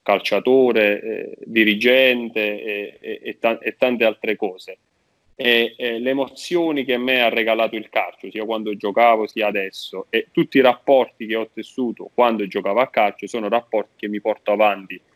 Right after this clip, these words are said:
eh, ancora oggi e che sono certo che mi porterò avanti sempre, perché sono, guarda, i rapporti più puri. E quindi io spero e penso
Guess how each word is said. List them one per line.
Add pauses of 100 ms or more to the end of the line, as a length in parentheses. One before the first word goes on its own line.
(280)
eh,
ancora
oggi
e
che
sono
certo (300)
che
mi
porterò
avanti
sempre,
perché
sono,
guarda,
i
rapporti
più
puri. (280)
E
quindi
io
spero
e
penso